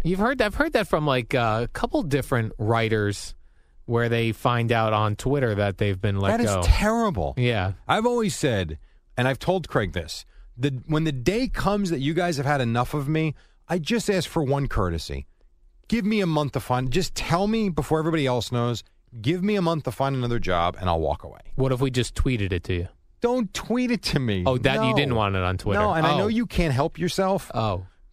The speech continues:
Speaker 2: But I'm just asking for a month. I'll walk away. I'm not gonna argue with you.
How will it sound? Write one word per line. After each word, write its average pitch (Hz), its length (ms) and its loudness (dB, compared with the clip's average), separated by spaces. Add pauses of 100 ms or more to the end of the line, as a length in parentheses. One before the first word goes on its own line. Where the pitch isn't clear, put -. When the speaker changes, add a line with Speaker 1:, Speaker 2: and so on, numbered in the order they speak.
(120)
Speaker 2:
But 180 180 2
I'm 175 160 2
just 180 240 0
asking 185 360 0
for 151 140 0
a 131 40 4
month. 90 340 -2 (600)
I'll 247 200 2
walk 247 260 0
away. 190 360 2
I'm 127 120 0
not 202 100 2
gonna 208 140 2
argue 202 240 0
with 101 120 0
you. 71 100 -8